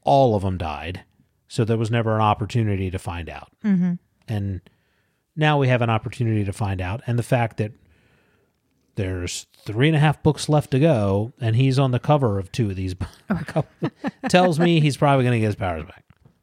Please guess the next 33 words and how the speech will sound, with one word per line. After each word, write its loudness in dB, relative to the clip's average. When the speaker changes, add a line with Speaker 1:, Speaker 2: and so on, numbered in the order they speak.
Speaker 2:
Brian 2
McClure, 0
oh, -4
this -4
is -8
a -4
good -10
question. -8
He -6
says, -6
"According -2
to -10
Taravangian, 0
we -2
didn't -6
talk -4
about -8
this, -8
but -6
Speaker 1:
Mm-mm. 2
Speaker 2:
Gavilar 2
also -2
had -4
visions. -6
Who -6
else -2
do -6
you -4
think -6
may -6
be -6
having -4
visions? -4